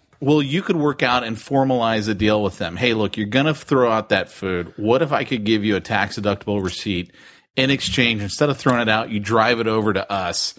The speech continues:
and we're gonna give it away every Sunday morning."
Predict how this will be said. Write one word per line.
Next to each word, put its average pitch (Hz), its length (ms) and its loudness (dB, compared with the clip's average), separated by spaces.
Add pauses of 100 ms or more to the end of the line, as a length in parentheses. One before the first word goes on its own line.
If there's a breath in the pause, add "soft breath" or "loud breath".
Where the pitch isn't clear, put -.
(300 loud breath)
and 107 160 -2
we're 123 140 4
gonna 123 160 0
give 107 160 0
it 110 60 0
away 104 380 2
every 104 260 0
Sunday 98 340 -2
morning." 90 440 -8